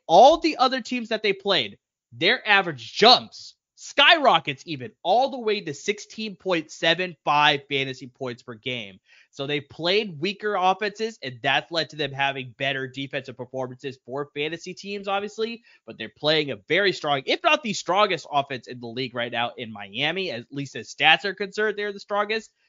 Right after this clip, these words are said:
So it's like six point eight fantasy points may be good,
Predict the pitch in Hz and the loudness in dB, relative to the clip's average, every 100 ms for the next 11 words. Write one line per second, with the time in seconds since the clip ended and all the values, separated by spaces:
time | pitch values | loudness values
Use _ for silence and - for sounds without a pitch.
0 | 147 - 147 131 117 - 190 - 214 202 | _ -8 -6 -4 -6 -4 -6 -2 -2 0
1 | 190 170 175 180 180 190 131 139 277 330 | 0 -2 -2 -6 -4 -4 -4 -4 -4 -4
2 | 294 - 165 226 185 131 123 | -6 0 4 6 4 0 -6